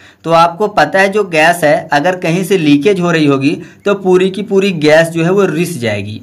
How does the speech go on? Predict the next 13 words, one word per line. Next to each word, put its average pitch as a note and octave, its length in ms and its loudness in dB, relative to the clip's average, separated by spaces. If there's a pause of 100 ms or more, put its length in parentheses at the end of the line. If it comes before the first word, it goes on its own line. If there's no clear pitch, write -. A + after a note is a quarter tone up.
(160)
है C#3 100 0
ना, F3 120 4
पूरी D#3+ 300 0
की E3 60 -6
पूरी E3 260 -2
गैस D#3 380 0
रिस F3+ 280 -2
जाएगी, D3+ 360 0
यानी E3+ 340 -6
निकल C#3+ 340 0
जाएगी, D3+ 240 0
उड़ D3+ 220 0
जाएगी। C#3+ 440 -2